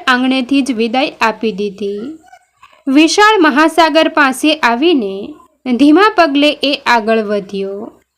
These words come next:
બાપ્પાનું વિસર્જન કરવાની હવે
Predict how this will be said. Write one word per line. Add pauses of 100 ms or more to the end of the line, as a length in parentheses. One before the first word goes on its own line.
(380)
બાપ્પાનું
વિસર્જન
કરવાની
હવે